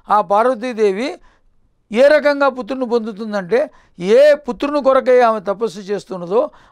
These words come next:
ఆ పుత్రునికి సంబంధించినటువంటి మంత్రాన్నే ఈయన అనుగ్రహించాడు.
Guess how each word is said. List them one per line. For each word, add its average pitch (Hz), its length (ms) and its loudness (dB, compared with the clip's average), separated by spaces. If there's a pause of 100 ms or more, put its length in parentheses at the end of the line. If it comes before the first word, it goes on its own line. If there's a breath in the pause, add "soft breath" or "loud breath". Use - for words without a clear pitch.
ఆ 208 120 2
పుత్రునికి 247 480 -6
సంబంధించినటువంటి 202 880 -8
మంత్రాన్నే 214 800 -4 (280 soft breath)
ఈయన 202 180 -4
అనుగ్రహించాడు. 180 760 -6